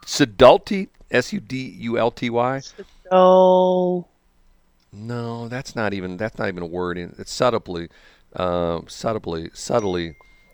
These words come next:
Speaker 1: Hold on, somebody's dinging
Speaker 2: It's a
Speaker 1: me.
Speaker 2: du-, it's a combination between, um, sultry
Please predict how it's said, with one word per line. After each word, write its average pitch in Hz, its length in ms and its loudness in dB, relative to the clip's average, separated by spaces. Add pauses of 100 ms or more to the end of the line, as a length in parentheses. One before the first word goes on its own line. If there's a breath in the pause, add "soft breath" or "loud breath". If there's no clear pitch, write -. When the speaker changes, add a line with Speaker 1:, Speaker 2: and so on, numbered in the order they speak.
(160)
Speaker 1:
Hold 104 240 -8
on, 85 80 -16
somebody's 104 300 -2 (120)
dinging 95 200 0
Speaker 2:
It's - 120 4
a 269 80 8
Speaker 1:
me. 180 60 -2
Speaker 2:
du-, 269 260 6
it's 262 200 -2
a 202 340 4
combination 226 800 -2
between, 185 840 -8 (180)
um, 165 540 2 (180)
sultry 277 760 2